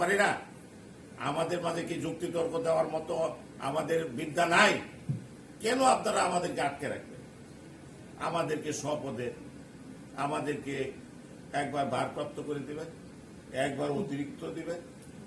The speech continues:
একবার চলতি দিবেন, এইগুলা কি? এই যে আমি সাইনবোর্ড দেখলাম, শিরিনা আক্তার, সিনিয়র স্টাফ নার্স শৃঙ্খলা, এটা কি অর্গানোগ্রামে আছে ভাই? কিভাবে হলো?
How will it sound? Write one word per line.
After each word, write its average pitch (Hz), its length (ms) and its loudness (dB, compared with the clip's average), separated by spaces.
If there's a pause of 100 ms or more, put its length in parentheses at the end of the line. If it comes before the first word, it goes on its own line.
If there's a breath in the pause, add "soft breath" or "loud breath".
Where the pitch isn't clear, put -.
(540)
একবার 135 360 4 (180)
চলতি 160 360 2 (100)
দিবেন, 160 280 4 (880)
এইগুলা 220 380 0 (120)
কি? - 140 -12 (840)
এই 226 100 0
যে 214 140 0
আমি 180 180 2
সাইনবোর্ড 156 380 4 (100)
দেখলাম, 135 300 2 (640)
শিরিনা 170 480 2
আক্তার, 135 340 2 (220)
সিনিয়র 160 380 0
স্টাফ 139 280 2
নার্স 131 200 -2 (580)
শৃঙ্খলা, 135 460 -4 (1160)
এটা 123 180 -2
কি 151 60 -6 (100)
অর্গানোগ্রামে 156 540 0
আছে 143 180 -4
ভাই? 147 120 2 (1800)
কিভাবে 175 380 6
হলো? 95 180 -2